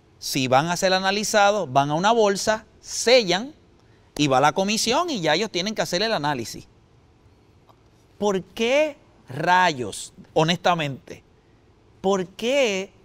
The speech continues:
se permitió que esas, es-, ese vendaje, esas gasas, empezaran a pasarse de mano en mano o correr por todo el, el coliseo, sabiendo que eso ponía en juego tu reputación?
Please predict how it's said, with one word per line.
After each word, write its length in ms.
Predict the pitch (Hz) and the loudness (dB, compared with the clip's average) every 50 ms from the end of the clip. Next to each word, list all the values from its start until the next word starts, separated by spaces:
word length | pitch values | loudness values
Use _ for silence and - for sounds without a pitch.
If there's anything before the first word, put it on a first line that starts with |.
| _ | _
se 280 | - - - - 208 190 | -16 -10 -6 -2 -2 -2
permitió 760 | 175 - 190 185 185 185 185 175 165 220 247 302 294 247 196 | 0 0 0 0 0 0 -2 -2 -2 -2 0 0 0 0 0
que 200 | - 185 165 165 | -4 -4 -4 -4
esas, 360 | 175 - 226 226 220 - - - 170 165 _ _ _ | -4 -2 -2 -4 -4 -6 -12 -16 -18 -20 _ _ _
es-, 180 | - 170 160 - | -6 -6 -6 -4
ese 280 | - - 170 - - 190 | -4 -4 -4 -2 -2 -2
vendaje, 420 | 190 196 196 196 190 220 240 214 185 | -2 -2 -2 0 2 2 2 2 0
esas 240 | 170 - 220 214 214 | -2 -2 -4 -4 -2
gasas, 520 | 214 269 311 320 277 - 202 202 214 - _ _ _ _ _ _ _ _ _ - | 0 0 0 0 0 -2 -2 -2 -4 -6 _ _ _ _ _ _ _ _ _ -4
empezaran 600 | 180 185 175 170 175 151 - 165 151 156 196 226 | -2 -2 -2 -2 -4 -4 -4 -4 -4 -4 -4 -4
a 80 | 254 247 | -4 -2
pasarse 520 | - 247 202 - 185 190 220 - 294 277 | -2 -4 -2 -2 -2 -2 -2 -2 -4 -2
de 120 | 240 202 | -2 -2
mano 240 | 175 160 160 170 196 | -4 -4 -4 -4 -4
en 140 | 226 226 208 | -2 -2 -2
mano 600 | 185 170 165 170 190 247 285 302 294 262 220 - - - - - - | -2 -2 -4 -4 -4 -4 -4 -4 -4 -6 -6 -8 -12 -20 -20 -8 -2
o 160 | - 180 170 | 0 0 0
correr 380 | - - 170 147 139 156 160 175 | 0 -2 -4 -2 -2 -2 -4 -2
por 200 | - 262 247 220 | -2 -4 -6 -6
todo 340 | 190 - 196 202 214 226 226 | -4 -6 -4 -2 -2 -2 -2
el, 160 | 226 214 185 - - - - - | -4 -6 -8 -12 -18 -20 -16 -8
el 180 | - 214 202 185 | -6 -6 -6 -4
coliseo, 880 | - 202 202 196 185 165 - - - 196 240 302 311 285 226 220 247 - _ _ _ - - _ _ | -4 -4 -2 -2 -2 -4 -2 -2 0 2 2 4 4 4 4 2 -2 -4 _ _ _ -20 -20 _ _
sabiendo 600 | - - - 196 175 170 175 180 233 339 359 339 | -6 0 4 6 6 6 4 0 -2 -2 -2 -2
que 80 | - 202 | -2 -2
eso 200 | 180 - 208 185 | 0 0 -2 -2
ponía 360 | 220 208 202 202 208 208 208 | -2 -2 -2 -2 -2 -2 -2
en 140 | 202 202 180 | -2 -2 -2
juego 500 | 190 202 214 277 339 285 233 262 294 - _ _ _ - | -2 0 0 0 0 0 0 -2 -2 -4 _ _ _ 0
tu 100 | 202 190 | 2 2
reputación? 800 | 185 175 170 180 180 170 202 220 - - 233 302 370 285 120 | 2 2 0 -2 0 0 0 0 0 0 -2 -2 -2 -2 -6